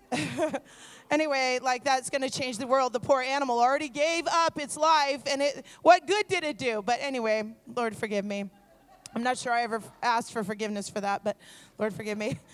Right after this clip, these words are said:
<laughs> Anyway, I wanna talk to you today. You know, I, I was, I was searching for something to give my life to. And, uh, you know, in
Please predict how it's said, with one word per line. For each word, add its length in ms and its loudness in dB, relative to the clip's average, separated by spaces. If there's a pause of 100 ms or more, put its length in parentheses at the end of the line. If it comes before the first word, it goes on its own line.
(300)
<laughs> 140 -2 (640)
Anyway, 520 2 (300)
I 140 8
wanna 220 -2
talk 260 2
to 100 -10
you 100 -6
today. 720 -2 (340)
You 80 -8
know, 280 0
I, 180 0 (180)
I 40 2
was, 360 -8 (220)
I 180 2
was 180 -6
searching 560 -2
for 140 -4
something 460 -6
to 60 -8
give 200 -6
my 160 -2
life 340 -4
to. 280 -10 (440)
And, 320 -2
uh, 220 0 (100)
you 100 -4
know, 100 -2
in 220 -6